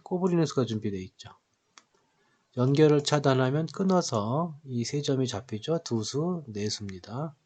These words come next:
이렇게 놓더라도 끊게 되면 역시 세 수, 두 수니까 이 세 점이 잡힙니다.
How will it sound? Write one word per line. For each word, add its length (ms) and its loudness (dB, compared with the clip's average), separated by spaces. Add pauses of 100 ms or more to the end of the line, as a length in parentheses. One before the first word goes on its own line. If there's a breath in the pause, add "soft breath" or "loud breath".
(1600)
이렇게 320 4
놓더라도 580 0
끊게 360 -2
되면 320 0
역시 580 -4
세 220 -2
수, 120 -2
두 140 -2
수니까 380 -6
이 200 2
세 140 -4
점이 300 0
잡힙니다. 720 -16